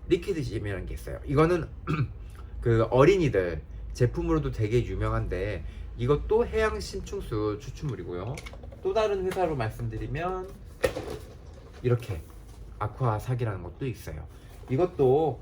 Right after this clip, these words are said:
심층수 추출물인데 물론 각각 성분의 약간의 비율 차이는 있어요. 어떤 거는 마그네슘 함량이 좀 더 높은 게 있고 어떤 칼슘 함량이 높은 게 있고,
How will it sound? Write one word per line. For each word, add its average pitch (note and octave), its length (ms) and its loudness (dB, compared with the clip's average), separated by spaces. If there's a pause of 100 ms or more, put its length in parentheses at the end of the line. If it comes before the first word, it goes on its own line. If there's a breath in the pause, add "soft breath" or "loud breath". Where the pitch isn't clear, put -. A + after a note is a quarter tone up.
(200)
심층수 G3 440 -2
추출물인데 D#3+ 800 0 (240 loud breath)
물론 D#3 220 4
각각 G3 840 8
성분의 G#3+ 520 0
약간의 E3 500 2
비율 E3 300 4
차이는 E3+ 280 0
있어요. G#2 260 -2
어떤 C#3+ 360 0
거는 D#3 320 0 (240 loud breath)
마그네슘 C#3 500 2
함량이 C3 280 0
좀 A#2+ 100 0
더 A2+ 60 0
높은 D3 300 0
게 A2 120 2
있고 F#3 500 0 (180 loud breath)
어떤 A#2 260 -2
칼슘 E3 300 -2
함량이 D3 320 2
높은 B2+ 240 0
게 G#2+ 140 2
있고, E2+ 320 -6